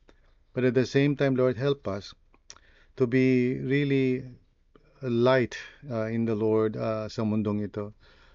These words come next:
To, uh, to attract people to Christ by the way we live, we talk, we relate with others.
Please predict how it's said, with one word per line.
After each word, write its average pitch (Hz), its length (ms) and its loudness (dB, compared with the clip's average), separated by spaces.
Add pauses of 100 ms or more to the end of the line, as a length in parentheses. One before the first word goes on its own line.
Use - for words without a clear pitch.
(180)
To, 127 80 4 (240)
uh, 110 320 -2 (880)
to 131 160 -2
attract - 480 -2
people 131 560 -2
to 120 80 -10
Christ 104 640 -8 (560)
by 113 160 -4
the 110 80 -2
way 113 320 0
we 101 160 -4
live, 120 560 2
we 95 240 -6
talk, 117 400 -2 (400)
we 107 160 0
relate 104 480 0
with 104 160 -2
others. 104 480 -6